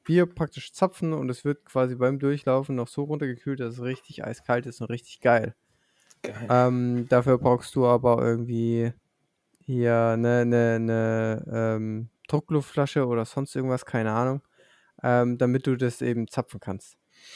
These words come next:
Speaker 2: Mhm.
Speaker 1: Und, ähm, dann ist mitten im Urlaub diese Druckluftflasche oder was auch immer leer gegangen.
Speaker 2: Oh nein,
Speaker 1: Und dann,
Speaker 2: Mensch.
Speaker 1: dann haben die erst, ähm, versucht, das irgendwie wieder, äh, auffüllen zu lassen und so.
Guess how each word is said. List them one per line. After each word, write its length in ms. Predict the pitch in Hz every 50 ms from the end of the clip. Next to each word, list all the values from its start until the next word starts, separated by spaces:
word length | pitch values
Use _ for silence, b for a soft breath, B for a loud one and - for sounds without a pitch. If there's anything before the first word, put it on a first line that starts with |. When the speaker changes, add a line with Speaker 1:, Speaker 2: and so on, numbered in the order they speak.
| B B B B
Speaker 2:
Mhm. 340 | 123 120 117 113 113 120 123
Speaker 1:
Und, 400 | 127 120 120 120 120 120 - - -
ähm, 440 | 131 127 123 120 117 117 117 - _ _ -
dann 180 | 131 123 120
ist 260 | 117 139 - - - - _ _ _ _ _ _ _ _ _ _ _ _ _ _ _ _ _ _ _ _ -
mitten 280 | - 156 190 190 - 170
im 140 | 143 135 135
Urlaub 480 | 139 139 135 123 120 127 143 - - - - _ _ _ _ _ _ _ _ _ _ _ -
diese 480 | 135 135 139 127 123 123 139 127 123
Druckluftflasche 760 | 123 - 147 147 - - 127 113 - - - 117 113 - 127
oder 180 | 120 117 120 117
was 120 | 113 113
auch 60 | 117 113
immer 320 | 117 117 117 120 139 139 _ _ _ _
leer 220 | - 127 127 135 131
gegangen. 340 | 120 104 101 98 107 104 - _ _ _ _ _ _ _ _ _ _ _ -
Speaker 2:
Oh 80 | - 110
nein, 680 | 110 107 107 113 113 117 120 123 120 117 113 107 98
Speaker 1:
Und 120 | 98 123 120
dann, 280 | 127 131 131 131 135
Speaker 2:
Mensch. 240 | 135 135 135 - - _ _ _ _ _ _
Speaker 1:
dann 640 | - - 131 123 127 127 131 135 135 139 139 139 135
haben 300 | 123 - 135 139 143 147 143
die 60 | 143
erst, 560 | 135 139 147 151 160 165 160 - - - -
ähm, 480 | 76 107 131 131 131 127 127 127 127 127
versucht, 520 | - - 135 127 131 160 165 160 - -
das 160 | 147 131 123 -
irgendwie 360 | 135 139 143 139 135 135 131
wieder, 460 | 135 131 131 131 131 127 127 123 113
äh, 220 | 117 123 123 120 110
auffüllen 460 | 117 139 156 156 - - 175 175 175
zu 140 | 170 - -
lassen 340 | 151 151 156 160 - - 170
und 140 | 165 156 151
so. 260 | - 160 170 190 208